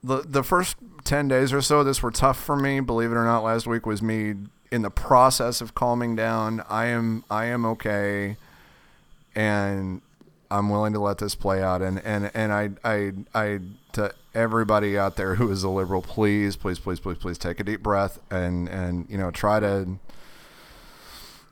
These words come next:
you know, <sighs> try not to get too lost in the outrage because the outrage isn't gonna get us anywhere, you know.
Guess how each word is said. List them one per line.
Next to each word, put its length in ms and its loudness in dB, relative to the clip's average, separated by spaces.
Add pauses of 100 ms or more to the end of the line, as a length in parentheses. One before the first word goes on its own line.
(100)
you 120 0
know, 240 0 (440)
<sighs> 440 -16
try 200 2
not 180 4
to 80 0
get 140 0
too 200 4
lost 420 8
in 100 0
the 120 2
outrage 440 2
because 240 -2
the 100 0
outrage 380 2
isn't 320 -2 (1120)
gonna 220 -4
get 160 -4
us 160 -6
anywhere, 420 -6 (180)
you 120 -4
know. 220 -6